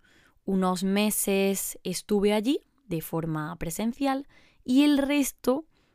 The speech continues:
teletrabajé y daba clases online debido al covid. Bueno, esta historia te la contaré en otro episodio porque es bastante interesante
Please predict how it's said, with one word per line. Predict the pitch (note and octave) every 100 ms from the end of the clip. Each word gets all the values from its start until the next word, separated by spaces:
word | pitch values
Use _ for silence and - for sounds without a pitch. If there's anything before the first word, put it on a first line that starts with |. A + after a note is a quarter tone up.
| _ -
teletrabajé | F3+ E3 D3+ D3 C#3+ D#3+ A#3 B3+ C4+ E4 - -
y | E3
daba | D#3+ D#3+ E3
clases | E3+ E3+ - E3 E3 -
online | - E3+ F3 G#3+ G#3+ A#3+ - - - - _
debido | F#3 F#3 F3+ F#3 G3 G3
al | E3+ E3 D3+ D#3
covid. | - E3 - - - _ _ _ _ _ -
Bueno, | F#3+ F3+ - -
esta | G#3+ - C4
historia | B3+ - B3 B3 B3+ A3
te | G3+
la | F3
contaré | F3 E3+ E3+ E3 F3+ F#3
en | F3
otro | F3 F3+
episodio | E3 D#3+ - F3 F#3+ G3+
porque | F3 D#3+ - D#3+ D#3 - _ -
es | G3
bastante | G3+ F#3 - G3 F#3+ G3+
interesante | F#3 F#3+ F3+ F3 G#3 A3 G#3 F#3 A3